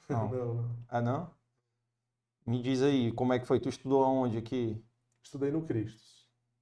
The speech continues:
Speaker 2: A vida toda no Cristos?
Speaker 1: A vida toda foi.
Speaker 2: Ah, recebemos aqui o Zé Rocha já.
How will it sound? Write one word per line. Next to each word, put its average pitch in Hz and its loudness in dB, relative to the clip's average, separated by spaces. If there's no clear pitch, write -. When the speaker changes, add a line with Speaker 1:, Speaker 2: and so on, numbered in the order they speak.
Speaker 2:
A 110 -10
vida 127 0
toda 131 0
no 127 -4
Cristos? 113 -4
Speaker 1:
A 123 -2
vida 123 -2
toda 107 -6
foi. 104 -10
Speaker 2:
Ah, 110 -10
recebemos 127 -2
aqui - -6
o 151 -2
Zé 156 0
Rocha 113 2
já. 98 0